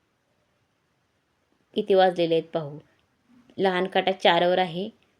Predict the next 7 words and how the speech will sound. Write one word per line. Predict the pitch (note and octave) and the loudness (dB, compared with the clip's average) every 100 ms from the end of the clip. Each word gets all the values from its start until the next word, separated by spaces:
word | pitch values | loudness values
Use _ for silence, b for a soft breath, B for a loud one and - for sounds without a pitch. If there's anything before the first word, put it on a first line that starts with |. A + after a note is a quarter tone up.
| _ - | _ -8
मोठा | F3+ - E3 | -6 -4 -4
काटा | F3+ F3 - - _ _ - _ _ _ | -4 -4 -6 -8 _ _ -20 _ _ _
एकवरती | - G#3 G3+ E3+ - F3+ | 0 2 2 0 0 -4
आहे, | G#3 D3+ - _ _ - | -4 -8 -10 _ _ -10
त्यामुळे | F3+ F3 F#3+ | -6 -6 -8
चार | - G#3 F#3+ | 0 2 4
वाजून | G#3 F#3+ F#3 | 4 2 0